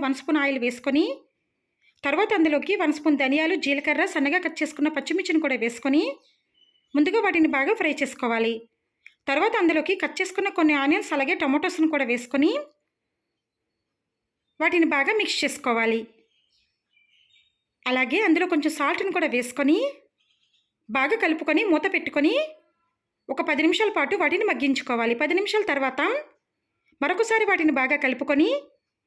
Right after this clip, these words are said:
అందులోకి కొన్ని దంచుకున్న వెల్లుల్లి రెబ్బల్ని వేసుకోవాలి. అలాగే ఈ విధంగా వేసుకున్న తర్వాత మరొక ఐదు నిమిషాల పాటు వాటిని ఫ్రై చేసుకొని అవి బాగా ఫ్రై అయ్యాక స్టవ్ ఆఫ్ చేసుకొని వాటిని చల్లారబెట్టుకోవాలి.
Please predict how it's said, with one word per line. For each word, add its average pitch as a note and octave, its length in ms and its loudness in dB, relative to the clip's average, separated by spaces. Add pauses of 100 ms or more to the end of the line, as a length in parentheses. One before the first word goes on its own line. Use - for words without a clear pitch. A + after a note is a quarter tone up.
(480)
అందులోకి D4+ 400 2
కొన్ని D#4+ 220 4
దంచుకున్న D4+ 400 2 (120)
వెల్లుల్లి F#4 320 2
రెబ్బల్ని C#4 380 0
వేసుకోవాలి. A3+ 540 -2 (1500)
అలాగే B3+ 300 0 (100)
ఈ - 20 2 (100)
విధంగా A4 280 -2
వేసుకున్న E4 320 0
తర్వాత D#4+ 220 0
మరొక D#4+ 240 0
ఐదు D4 120 0
నిమిషాల D#4 260 0
పాటు C#4 200 0
వాటిని B3 260 -2
ఫ్రై A#3+ 200 0
చేసుకొని C#4+ 340 -2
అవి D4 180 0
బాగా D4 280 0
ఫ్రై D4+ 180 0
అయ్యాక B3 340 0 (100)
స్టవ్ C4 240 -2
ఆఫ్ C4 120 -14
చేసుకొని C#4+ 380 0
వాటిని D4+ 320 0
చల్లారబెట్టుకోవాలి. A#3 800 -2